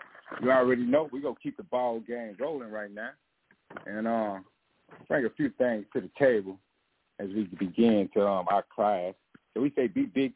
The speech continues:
Ears and Little Mouth. We got a lot to bring to the table today. Remember, we're doing a series of, uh, Black and Beautiful Israelites, take number eleven.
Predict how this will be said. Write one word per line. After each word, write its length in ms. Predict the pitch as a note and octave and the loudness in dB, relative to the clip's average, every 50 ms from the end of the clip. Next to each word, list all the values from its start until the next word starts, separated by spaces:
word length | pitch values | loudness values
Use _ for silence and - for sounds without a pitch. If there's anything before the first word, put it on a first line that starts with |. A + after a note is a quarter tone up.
| - | -2
Ears 360 | B2+ C3 C3 C3 C3 B2+ B2+ A2+ | -2 0 2 2 2 2 2 0
and 160 | - F#2 G2 | -2 -4 0
Little 140 | A2+ C3 B2 | 0 0 2
Mouth. 360 | A#2 A2 A2+ A#2+ B2 B2+ C3 - _ _ _ _ _ - - - _ _ _ _ _ _ _ _ _ _ _ _ _ _ _ _ _ | 2 2 2 4 4 2 0 -4 _ _ _ _ _ -20 -20 -20 _ _ _ _ _ _ _ _ _ _ _ _ _ _ _ _ _
We 60 | - D3 | 0 2
got 120 | D3 B2+ | 2 2
a 40 | G#2+ | 4
lot 240 | G#2 C3 C#3 - - | 4 4 2 2 0
to 60 | A2+ | -6
bring 320 | - B2 C3 B2+ A#2+ A2 - | -6 -4 -4 -4 -4 -6 -8
to 80 | - | -10
the 100 | G#2+ F#2 - - | -12 -10 -4 0
table 280 | D3+ C#3+ C3+ G#2+ F#2+ | 2 2 2 2 -2
today. 360 | F#2 F2+ D#2+ - G#2 G#2+ A#2 B2 - _ _ _ _ _ _ _ _ _ _ _ _ _ _ _ _ _ _ - | -6 -8 -4 -2 -2 -2 -2 -4 -8 _ _ _ _ _ _ _ _ _ _ _ _ _ _ _ _ _ _ -6
Remember, 300 | F#2 G#2+ C3 B2+ A2 G#2 | 0 2 2 2 2 2
we're 100 | A2 A#2+ | 0 0
doing 260 | A2 B2+ B2+ A#2+ A2 | 2 4 4 4 4
a 60 | G2 _ - | 0 _ 2
series 340 | C3 C3 C3 B2+ B2+ B2+ - | 4 6 6 6 6 4 4
of, 500 | A2 G#2 G#2 F#2 F2+ G#2 G#2 G2+ F#2+ F2+ | 4 6 6 6 6 6 6 6 4 2
uh, 60 | E2+ - _ _ _ _ _ _ _ _ _ _ _ _ - | 0 -2 _ _ _ _ _ _ _ _ _ _ _ _ 2
Black 300 | A#2 C3+ C#3+ C#3 - - | 2 2 2 2 -2 -8
and 180 | G#2+ G2 - | -10 -6 -4
Beautiful 380 | - C3 C3 B2 A2 - G#2 G2+ | -2 -2 -2 -2 -4 -6 -4 -2
Israelites, 760 | A#2 B2+ A#2+ - G#2+ A#2 B2 A#2+ A2+ A2 A2 A#2 B2 B2 B2+ - _ _ _ _ - - - - - - - _ - - _ _ _ _ - - - _ _ _ _ - | 0 0 0 -2 -6 -8 -6 -6 -2 2 4 4 4 2 0 -8 _ _ _ _ -18 -18 -18 -20 -20 -20 -20 _ -20 -20 _ _ _ _ -20 -20 -20 _ _ _ _ 0
take 160 | D3+ C#3+ - - | 0 0 0 -2
number 320 | A2+ A2+ C3+ C3+ B2+ B2 A#2 | 0 0 2 2 2 0 -2
eleven. 520 | G#2 G2+ G2+ A#2+ C#3+ C3+ A2+ G2+ G#2+ A2+ | -4 -2 0 4 4 4 4 2 -2 -10